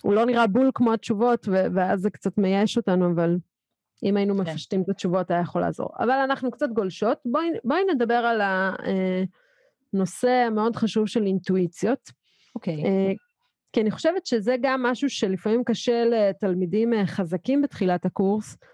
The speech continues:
Speaker 1: שמצד אחד הם, כאילו, הם פותרים את השאלות והכל סבבה, אבל המורה שלהם, לפחות אם הם יושבים אצלי או אצלך בקורס, <laughs> לא מרוצה מזה שהם פשוט פותרים ולא יודעים להסביר איך. לא יודעים להסביר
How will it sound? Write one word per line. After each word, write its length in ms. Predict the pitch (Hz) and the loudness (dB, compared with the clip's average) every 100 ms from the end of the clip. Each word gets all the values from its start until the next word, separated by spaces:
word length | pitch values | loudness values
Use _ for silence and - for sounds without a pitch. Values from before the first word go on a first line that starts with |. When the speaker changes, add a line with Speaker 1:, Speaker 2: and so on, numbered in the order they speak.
| _ _ | _ _
Speaker 1:
שמצד 480 | - - 196 190 247 | -4 0 0 2 0
אחד 240 | 262 233 220 | 2 0 0
הם, 120 | 214 - - | -2 -8 -6
כאילו, 200 | 330 359 | -2 0
הם 80 | 247 | 0
פותרים 300 | 226 226 254 | 0 0 0
את 60 | |
השאלות 580 | 277 - 196 190 208 - | 0 0 0 2 -2 -2
והכל 260 | 185 202 208 | -2 0 -2
סבבה, 420 | - 180 185 233 370 _ _ _ _ _ _ _ - | -2 -2 0 -2 -4 _ _ _ _ _ _ _ -2
אבל 280 | 208 185 190 | 0 2 2
המורה 460 | 190 190 190 233 | 2 2 2 2
שלהם, 260 | 269 330 226 | 2 0 0
לפחות 420 | 202 - 226 208 | -2 -2 -4 0
אם 40 | 240 | 0
הם 120 | 190 | 0
יושבים 360 | 180 190 220 | -2 -2 -2
אצלי 280 | 196 - 220 | -2 0 0
או 60 | 240 | 0
אצלך 400 | 240 - 269 - | -2 -2 -2 0
בקורס, 500 | 214 - 277 240 - 202 208 330 | -2 -2 -4 -4 -6 -8 -4 -4
<laughs> 320 | 339 - - | -4 -10 -2
לא 200 | 226 294 | 0 2
מרוצה 600 | 339 262 220 _ _ 240 240 | 2 0 -6 _ _ 0 0
מזה 200 | 233 240 | 0 0
שהם 200 | 240 214 | 0 0
פשוט 320 | 233 240 381 - | -2 -2 -6 -4
פותרים 520 | 302 294 262 330 330 302 - - _ | -4 -2 -2 0 0 -2 -12 -20 _
ולא 180 | 202 247 | 0 4
יודעים 280 | 285 240 240 | 4 4 2
להסביר 520 | 214 - 185 202 202 208 _ _ _ _ | 2 -2 -2 0 0 -6 _ _ _ _
איך. 400 | 185 156 - - - | -2 -2 -8 -10 0
לא 100 | 240 | 4
יודעים 380 | 285 254 269 262 - | 4 4 2 0 0
להסביר 520 | 208 190 226 320 370 | -2 -2 0 0 0